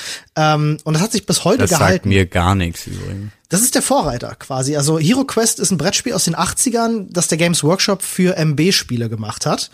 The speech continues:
Speaker 1: Ähm, und ist so ein Dungeon Crawler. Ist quasi
Speaker 2: Ah.
Speaker 1: so der Archetyp der, der Dungeon Crawler gewesen unter den Brettspielen. Also alles, was du heute kennst, ähm, so an, an diesen Dungeon Crawlern, Brettspielen, sowas wie, wie Descent und so,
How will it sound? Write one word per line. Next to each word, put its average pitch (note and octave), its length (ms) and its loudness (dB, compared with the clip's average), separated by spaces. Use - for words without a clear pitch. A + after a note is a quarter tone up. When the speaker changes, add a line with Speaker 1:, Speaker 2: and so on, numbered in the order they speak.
Speaker 1:
Ähm, D3+ 220 0
und G#3+ 80 -4
ist E3+ 100 2
so G#3 60 4
ein E3 100 4
Dungeon D3 380 0
Crawler. A2 560 -8
Ist - 180 -4
quasi D#3+ 440 2
Speaker 2:
Ah. - 20 -4
Speaker 1:
so D3+ 200 0
der D3+ 160 -2
Archetyp D#3 680 0
der, C3 240 0
der C#3 160 -2
Dungeon C3 340 -2
Crawler A2+ 400 -8
gewesen A#2 400 -8
unter A#2+ 180 -8
den A#2+ 140 -6
Brettspielen. B2 500 -4
Also B2+ 160 -2
alles, F#3+ 240 0
was F#3+ 140 0
du D#3+ 140 0
heute G#3 300 2
kennst, - 580 -2
ähm, D#3+ 340 2
so D#3 200 0
an, D3+ 200 -2
an D3+ 80 -4
diesen C#3 200 -2
Dungeon E3+ 240 0
Crawlern, F3 240 0
Brettspielen, D#3+ 340 -2
sowas D3 200 0
wie, D3+ 300 -2
wie C#3 120 0
Descent E3 460 2
und F3+ 160 -2
so, F3 240 2